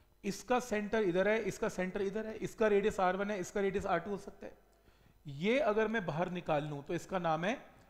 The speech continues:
बाइकन्वेक्स लेंस। biconvex या double कन्वेक्स लेंस एक ही बात है,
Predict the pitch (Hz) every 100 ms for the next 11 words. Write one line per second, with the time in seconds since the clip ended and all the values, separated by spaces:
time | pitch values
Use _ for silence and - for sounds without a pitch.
0 | _ 123 - 131 151 139 127 107 - -
1 | - - - 147 151 165 175 180 185 196
2 | 233 - 165 165 202 196 165 156 190 180
3 | 135 143 - - -